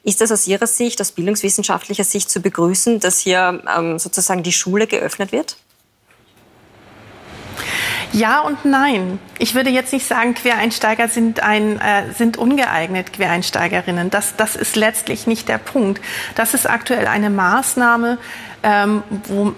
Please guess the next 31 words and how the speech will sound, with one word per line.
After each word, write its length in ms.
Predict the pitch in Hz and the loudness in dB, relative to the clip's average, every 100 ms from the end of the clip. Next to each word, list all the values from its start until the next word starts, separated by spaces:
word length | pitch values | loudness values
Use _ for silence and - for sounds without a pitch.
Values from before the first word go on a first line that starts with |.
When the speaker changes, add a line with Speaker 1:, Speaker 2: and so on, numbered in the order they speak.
| - 202 202 | -6 -8 -2
Speaker 2:
wo 60 | 196 | 2
Menschen 480 | 196 202 277 - 254 | 4 4 2 2 2
auch 280 | 180 190 | 2 0
in 160 | - 208 | 0 0
die 80 | 196 | 0
Schule 400 | - 220 240 240 | -2 2 2 2
kommen, 380 | - 208 202 202 | 0 0 2 0
die 140 | 208 | -2
unglaublich 760 | 247 262 233 208 202 202 202 - | 2 2 2 2 0 0 -4 0
viele 380 | 220 208 196 | 2 4 2
Kompetenzen 760 | 185 208 202 202 208 202 - 208 | 0 -2 -2 -2 0 2 4 2
mitbringen, 400 | 247 - 247 233 | 2 0 0 2
die 80 | 208 | 0
es 80 | |
erstmal 300 | - - 240 | -2 -2 -2
so 100 | 220 | -2
in 80 | 214 | 0
der 100 | 202 | 0
Schule 400 | 208 233 226 202 | 0 0 0 0
traditionell 680 | - 196 208 208 208 202 202 | -2 -2 0 -2 0 2 2
nicht 280 | 196 190 - | 2 -2 -6
gibt, 280 | 175 - - | -8 -8 -2
ja? 240 | 170 196 | 0 2
Also 180 | 196 196 | 0 -2
die 160 | 190 170 | -2 0
aufgrund 460 | 190 - 226 214 | 0 -2 0 0
ihrer 240 | 180 190 190 | 2 0 0
Berufserfahrung 760 | 185 208 226 - 202 196 190 190 | -2 -2 0 0 0 0 0 0
nochmal 260 | 180 180 | 0 0
Impulse 380 | - - 165 170 | -2 -2 -2 -2
mitgeben. 460 | - - - - | -4 -6 -6 -4